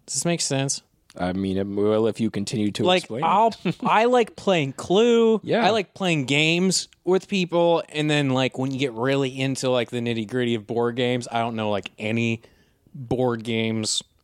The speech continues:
Speaker 2: Yeah.
Speaker 1: You know what I mean? 'Cause I wanna say Stratego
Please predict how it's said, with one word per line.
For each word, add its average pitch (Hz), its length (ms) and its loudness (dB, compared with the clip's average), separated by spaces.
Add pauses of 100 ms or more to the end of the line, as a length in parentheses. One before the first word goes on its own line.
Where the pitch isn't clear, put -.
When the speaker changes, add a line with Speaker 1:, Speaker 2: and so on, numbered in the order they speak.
(140)
Speaker 2:
Yeah. 113 140 0
Speaker 1:
You 127 60 0
know 131 60 2
what 131 80 2
I 127 60 2
mean? 120 240 -2 (240)
'Cause 127 120 -4
I 143 80 2
wanna 151 200 2
say 139 140 0
Stratego 139 800 0